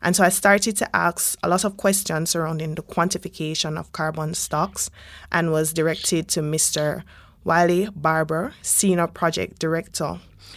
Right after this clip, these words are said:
And he enthusiastically shared with me the resources available through the Caribbean Cooperative M R V Hub. And that's when I realized how significant capacity building is and how it fosters a sense of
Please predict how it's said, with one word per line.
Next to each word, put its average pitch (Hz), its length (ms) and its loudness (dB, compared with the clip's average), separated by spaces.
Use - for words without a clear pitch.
And 190 280 6
he 254 500 0
enthusiastically 190 1120 2
shared 156 360 0
with 160 220 -4
me 160 360 -2
the 180 100 2
resources 170 760 4
available 160 580 2
through 170 460 -2
the 156 400 -2
Caribbean 170 500 -2
Cooperative 160 800 -4
M 160 160 0
R 156 120 -2
V 151 220 -6
Hub. 156 500 -8
And 175 200 4
that's 175 260 2
when 190 240 4
I 156 140 2
realized 160 600 0
how 160 300 0
significant 151 1000 -2
capacity 170 540 0
building 151 580 0
is 147 400 -4
and 151 200 -2
how 160 300 0
it - 180 -4
fosters 160 500 0
a 160 100 -4
sense 156 300 -2
of 151 160 -10